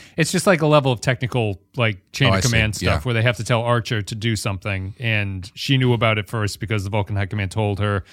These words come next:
Speaker 1: knowing that they were gonna be able to tell Starfleet what to do. I mean,
Speaker 2: Sure.
Speaker 1: the
Speaker 2: Point, point is, this, it's all just, like, piling on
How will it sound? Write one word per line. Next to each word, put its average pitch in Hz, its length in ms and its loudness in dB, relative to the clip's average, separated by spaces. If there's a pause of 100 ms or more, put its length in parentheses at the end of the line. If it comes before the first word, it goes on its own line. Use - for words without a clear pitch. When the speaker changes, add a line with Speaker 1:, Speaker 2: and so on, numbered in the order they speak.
(180)
Speaker 1:
knowing 123 300 4
that 104 140 0
they 120 100 -2
were 110 80 -2
gonna 107 140 -2
be 110 100 -4
able 101 140 -4
to 95 60 -6
tell 101 320 -2
Starfleet 95 680 -6
what 92 180 -10
to 107 80 -14
do. 95 240 -12 (560)
I 147 60 2
mean, 147 120 6
Speaker 2:
Sure. 98 280 4 (300)
Speaker 1:
the 143 280 4
Speaker 2:
Point, 185 280 6
point 170 260 6
is, - 360 -4 (240)
this, 160 240 0 (240)
it's 156 180 4
all 170 220 8
just, - 280 -2
like, 110 440 0 (1160)
piling 127 520 4
on 104 420 2